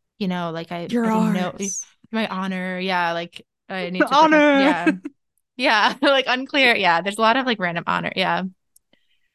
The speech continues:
Speaker 1: I imagine, honestly, Sarah J Maas, you know that, I don't know why, this just came to me now, because I saw it. You know that the suburban tunneling lady?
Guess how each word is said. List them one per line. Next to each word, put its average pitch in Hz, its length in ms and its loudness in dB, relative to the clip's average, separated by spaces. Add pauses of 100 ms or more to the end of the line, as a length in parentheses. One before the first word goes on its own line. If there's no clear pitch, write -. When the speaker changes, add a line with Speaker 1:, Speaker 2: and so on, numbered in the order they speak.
(200)
Speaker 1:
I 285 80 -2
imagine, 320 420 -4 (180)
honestly, 254 380 -4
Sarah 208 280 -4
J 220 160 -4
Maas, 190 500 -4 (160)
you 254 80 0
know 285 140 -2
that, 403 200 -4 (640)
I - 400 -18
don't 226 60 -10
know 262 80 -8
why, 220 180 -6
this 226 160 -6
just - 240 -6
came 190 160 -4
to 190 80 -6
me 180 80 -4
now, 175 180 -4
because 185 180 -8
I 214 180 -4
saw 185 160 -4
it. - 60 -4
You 214 80 0
know 247 80 0
that 311 160 -4 (240)
the 214 80 -10
suburban 185 360 -4
tunneling 180 380 -6
lady? 196 420 -8